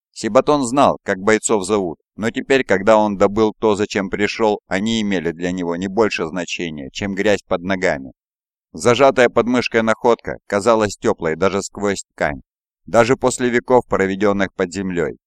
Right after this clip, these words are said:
и едва заметно вибрировала, причиняя легкую боль. Они покинули место раскопок, как только Сибатон понял, что их нашли. Его начальству придется узнать о находке попозже.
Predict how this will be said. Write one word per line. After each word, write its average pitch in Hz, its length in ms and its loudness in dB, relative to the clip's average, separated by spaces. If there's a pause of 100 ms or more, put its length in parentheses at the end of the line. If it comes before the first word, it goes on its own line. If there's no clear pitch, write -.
и 101 80 -6
едва 123 300 4
заметно 113 440 0
вибрировала, 87 760 -2
причиняя 104 600 0
легкую 92 520 -2
боль. 80 280 -4 (560)
Они 135 240 0
покинули 139 500 0
место 120 380 2
раскопок, 117 480 0 (120)
как 113 240 2
только 117 300 0
Сибатон 107 480 -2
понял, 76 420 -4
что - 200 -6
их 101 180 0
нашли. 90 440 -6 (440)
Его 123 260 2
начальству 147 600 2
придется 113 500 0
узнать 110 440 0
о 101 100 -6
находке 104 460 -2
попозже. 80 600 -2